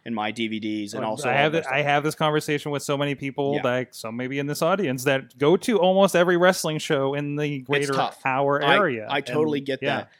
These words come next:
Speaker 1: But if you can spend, uh, a couple bucks on a digital download or something like that to help
Speaker 2: Mm-hmm.
Speaker 1: support, um, and, and, and support some of these people, especially, like, a company like that that's doing fantastic work at finding the next
Speaker 2: Yeah.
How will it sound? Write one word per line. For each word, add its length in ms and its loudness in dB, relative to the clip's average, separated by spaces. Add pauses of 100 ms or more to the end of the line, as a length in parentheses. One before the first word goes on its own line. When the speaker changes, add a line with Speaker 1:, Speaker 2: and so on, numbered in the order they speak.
(180)
Speaker 1:
But 460 -2
if 260 -6
you 300 -4
can 580 -6
spend, 800 -6 (580)
uh, 300 -2
a 80 -12
couple 300 -8
bucks 340 -6
on 80 -6
a 80 -10
digital 320 -10
download 680 -6
or 280 -12
something 260 -12
like 120 -14
that 260 -8
to 80 -10
help 100 -10
Speaker 2:
Mm-hmm. 40 -10 (120)
Speaker 1:
support, 320 -8 (480)
um, 460 -6
and, 160 -10
and, 240 -6 (160)
and 160 -12
support 320 -8
some 120 -6
of 40 -6
these 120 -8
people, 440 -8
especially, 440 -8
like, 200 -6
a 40 -14
company 280 -10
like 160 -10
that 200 -4
that's 180 -14
doing 220 -6
fantastic 540 -12
work 220 -8
at 80 -14
finding 400 -8
the 80 -8
next 260 -6
Speaker 2:
Yeah. 160 -2